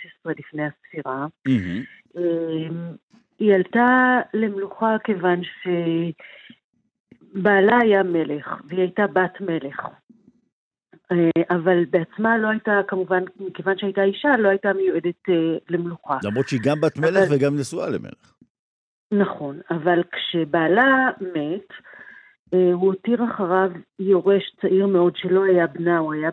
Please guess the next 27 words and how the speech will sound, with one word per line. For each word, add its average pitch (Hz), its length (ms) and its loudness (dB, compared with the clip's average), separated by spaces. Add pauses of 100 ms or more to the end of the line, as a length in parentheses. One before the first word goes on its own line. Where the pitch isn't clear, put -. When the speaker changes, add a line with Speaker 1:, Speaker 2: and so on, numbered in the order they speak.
Speaker 1:
בן 175 200 0
של, 165 380 -6
אה, 151 260 -4 (100)
אישה 180 460 0 (140)
ממעמד 160 480 -2 (180)
נמוך 170 380 -4
יותר 156 300 -12
ממנה, 147 560 -4 (260)
Speaker 2:
מהמם. 104 340 -4 (240)
Speaker 1:
אה, 170 440 -2
אבל 175 200 2
הוא 190 80 2
היה 226 120 2 (100)
צעיר 233 280 2
מאוד 190 340 2 (120)
מאוד 160 240 0
כש-, - 280 -14 (680)
כשהוא - 240 -4
עלה 156 180 0
למלוכה, 160 600 -6 (640)
ולכן 196 420 2
היא 254 100 0
התמנתה 208 420 -2 (160)
להיות 208 200 -2
אוצרת 185 440 0
הכתר 156 480 -8
שלו. 147 400 -8